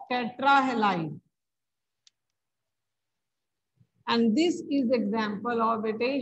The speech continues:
hexafluoride, hexahalide, ठीक।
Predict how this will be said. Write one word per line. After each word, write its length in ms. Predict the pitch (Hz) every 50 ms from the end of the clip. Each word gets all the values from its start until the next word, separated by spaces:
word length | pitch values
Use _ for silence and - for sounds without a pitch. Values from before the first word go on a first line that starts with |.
| 220 208 220
hexafluoride, 1000 | 214 214 196 185 190 233 240 233 208 - - 208 190 185 175 185 160 - - - _ _ _ _ -
hexahalide, 1600 | 190 214 214 208 196 196 233 269 285 320 453 440 - - - - _ _ _ _ _ - 302 330 269 214 208 196 185 175 175 - - - - - _ _ _ _ _ _ _ _ _ _ _ _ _ _ _ _ _ _ _ _ _ _ _ _ _ _ _ _ _ _ _ _ _ _ _ _ _ -
ठीक। 220 | 285 285 311 -